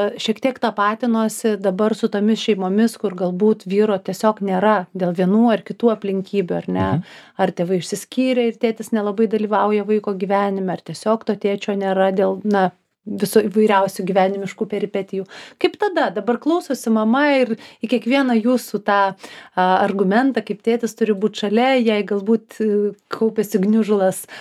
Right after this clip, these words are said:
Speaker 1: a, gerklėj ir jinai gali tiesiog jum išrėkti, ar ne, kad to tėčio nėra, ką tada daryti? Tai ką jūs patartumėt tokioms šeimoms, kur, na, tėtis nėra aktyvus, nes, nes jo
Speaker 2: Mhm.
Speaker 1: tiesiog nėra?
Speaker 2: Tada grįžkim prie vyro,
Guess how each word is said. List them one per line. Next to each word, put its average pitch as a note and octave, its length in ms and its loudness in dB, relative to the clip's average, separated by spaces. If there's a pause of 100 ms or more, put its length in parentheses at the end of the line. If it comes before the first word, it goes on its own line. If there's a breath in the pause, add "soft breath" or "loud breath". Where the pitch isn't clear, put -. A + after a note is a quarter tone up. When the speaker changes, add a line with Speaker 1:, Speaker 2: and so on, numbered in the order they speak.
(120 loud breath)
Speaker 1:
a, F#3+ 160 2
gerklėj G#3+ 380 2
ir G3+ 100 -2
jinai G3+ 160 2
gali F#3+ 320 0
tiesiog G3 320 0
jum F#3+ 160 2
išrėkti, G3 640 0
ar E3+ 100 -4
ne, F3+ 140 -2
kad F3 160 -4
to F#3+ 80 2
tėčio G3 320 0
nėra, F#3+ 320 2
ką A#3 300 0
tada A3 340 0
daryti? F3 640 -4 (260 loud breath)
Tai G3+ 80 0
ką C4+ 220 2
jūs A#3+ 100 -10
patartumėt A#3+ 560 0 (160)
tokioms D4+ 480 -2
šeimoms, F3+ 500 -2
kur, G3+ 220 -2 (260 loud breath)
na, F#3 140 0
tėtis G3 400 -2
nėra G3 240 2
aktyvus, F3+ 680 -6
nes, G3 220 -4 (280)
nes F#3 200 0
jo E3+ 80 0
Speaker 2:
Mhm. D3 80 0
Speaker 1:
tiesiog - 320 -2
nėra? D3+ 280 -2 (400)
Speaker 2:
Tada A2+ 840 0 (460)
grįžkim G2+ 500 0
prie F#2+ 400 0
vyro, G2 540 0